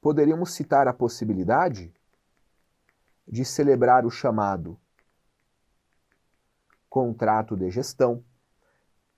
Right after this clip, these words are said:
Esse contrato de gestão é aquele que tá lá no artigo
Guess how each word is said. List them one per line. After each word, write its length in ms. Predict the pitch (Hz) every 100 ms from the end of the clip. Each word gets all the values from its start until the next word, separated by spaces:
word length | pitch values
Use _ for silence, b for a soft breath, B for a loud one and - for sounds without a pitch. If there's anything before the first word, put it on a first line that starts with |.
| _ _ _ _ _ _ -
Esse 320 | 185 262 190
contrato 420 | - 139 147 156
de 80 | 120
gestão 440 | 107 - 151 156 - _ _ _ _
é 120 | 113
aquele 280 | 113 113 147
que 60 | 143
tá 140 | 143
lá 160 | 123 135
no 80 | 127
artigo 520 | 117 - 143 135